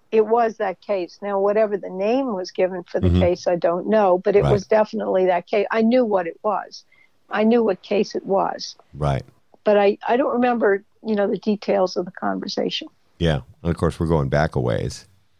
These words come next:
Speaker 1: Eleven years ago.
Speaker 2: Did you run the profile while Cliff was there at, at your home in Orange County in California?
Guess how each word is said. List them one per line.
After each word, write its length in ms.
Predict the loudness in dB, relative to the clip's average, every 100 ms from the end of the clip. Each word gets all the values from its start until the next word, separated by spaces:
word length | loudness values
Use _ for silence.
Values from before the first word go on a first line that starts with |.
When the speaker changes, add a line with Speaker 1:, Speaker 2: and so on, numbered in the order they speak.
| _ _ _ 0
Speaker 1:
Eleven 360 | 2 2 0
years 240 | 0 0 -2
ago. 340 | -4 -6 -6 -10 _ _ _ _ _ _ _
Speaker 2:
Did 200 | 0 2
you 240 | 4 4
run 640 | 4 4 6 4 4 0 -2
the 200 | -4 -4
profile 1000 | 0 2 2 0 2 4 4 4 0 -4
while 480 | -12 -2 2 2 2
Cliff 480 | 0 0 2 2 2
was 240 | 2 2
there 520 | 2 4 4 2 0 -2
at, 280 | 0 0 -2 _ _
at 140 | -4 0
your 240 | 2 2
home 280 | 2 0 2
in 180 | 0 0
Orange 300 | 0 0 0
County 400 | 0 0 2 2
in 180 | 2 0 -2
California? 640 | -2 -2 0 -2 -2 -4